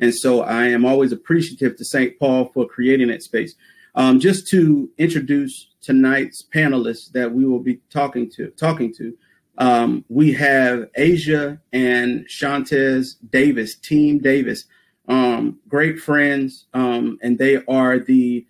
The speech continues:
um, co-chairs of the marriage ministry here at Saint Paul. We also have Team Lee,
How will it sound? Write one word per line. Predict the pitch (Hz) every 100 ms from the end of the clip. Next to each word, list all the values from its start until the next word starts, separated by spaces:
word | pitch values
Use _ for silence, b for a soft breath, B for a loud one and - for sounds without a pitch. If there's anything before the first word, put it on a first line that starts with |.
| _ _ -
um, | 127 117 - -
co-chairs | 165 160 147 131 123 - -
of | 127 123 123 -
the | 127
marriage | 123 135 147 139 127
ministry | 135 131 131 127
here | 123
at | 123
Saint | 127 120 -
Paul. | 147 151 147 151 b b -
We | 143
also | 139 135 127
have | 127 127 120
Team | - 165 151 143
Lee, | 151 156